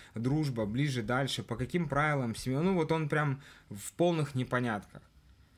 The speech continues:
Даже если у него есть доверие, там, вот это ощущение к, к миру, что мир, в принципе, благоволит, там, при любых раскладах,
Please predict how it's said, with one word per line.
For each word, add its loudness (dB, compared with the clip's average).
Даже 2
если 2
у 4
него 2
есть 2
доверие, 2
там, -4
вот -4
это -2
ощущение -2
к, -2
к -8
миру, 0
что -8
мир, 0
в -12
принципе, -4
благоволит, -2
там, -2
при -4
любых -4
раскладах, -6